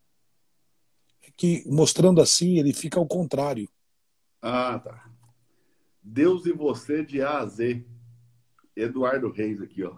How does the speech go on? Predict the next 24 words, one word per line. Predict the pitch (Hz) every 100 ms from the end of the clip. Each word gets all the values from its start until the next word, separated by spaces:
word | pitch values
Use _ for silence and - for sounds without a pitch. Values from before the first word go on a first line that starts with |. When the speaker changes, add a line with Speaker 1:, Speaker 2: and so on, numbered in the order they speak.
| - _ _
Speaker 1:
Eita! | 165 190 262 285 269 - - 175 123 104 - - -
Speaker 2:
<laughs> | - - - - _ - - - - _ -
Princípios | 139 139 - 185 185 170
e | 151
reflexões | 147 151 156 135 - 143 151
pra | 160
uma | 151 143
vida, | 113 143 143 107 - -
pra, | 117 120 98 - - -
essenciais | 117 120 147 143 123 131
pra | 143
uma | 135 127
vida | 123 123
espiritual | - 120 120 104
sal-, | 104 104 98 92
é, | 101
val-, | 101 107 - _ - _
vitoriosa, | - 139 165 131 110 92 98
na | 90
verdade. | 87 87 73 - _ _ _ _ _ _ _ _ _ _ _ _ _ _ _ _ _
Speaker 1:
Já | - 139
tá | 127 -
Speaker 2:
Ó, |
Speaker 1:
liberado? | 170 151 185 202 131